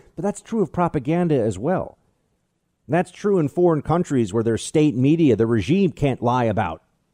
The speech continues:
everything. They have to tell the truth about some things, or else it doesn't have any real impact in shaping that public perception.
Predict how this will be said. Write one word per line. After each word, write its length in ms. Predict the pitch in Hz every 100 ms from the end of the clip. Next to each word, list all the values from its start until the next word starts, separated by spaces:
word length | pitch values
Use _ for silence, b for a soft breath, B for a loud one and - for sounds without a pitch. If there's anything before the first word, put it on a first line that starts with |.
| _
everything. 1120 | 120 175 233 185 120 87 - - 78 80 117
They 120 | 123
have 160 | 117 135
to 80 | 113
tell 180 | 131 117
the 80 |
truth 280 | 107 143 131
about 360 | 107 92 98 85 _ _
some 460 | - 117 147 294
things, 440 | - 82 87 120 113
or 140 | 107
else 280 | 110 - - _ _ _ _ -
it 80 | 123
doesn't 260 | 147 135
have 220 | 120 123
any 120 | 117 117
real 200 | 113 117
impact 380 | 120 113 98
in 80 | 101
shaping 420 | - 175 214 120
that 160 | 90 82
public 300 | 95 80 -
perception. 540 | 85 - 73 - -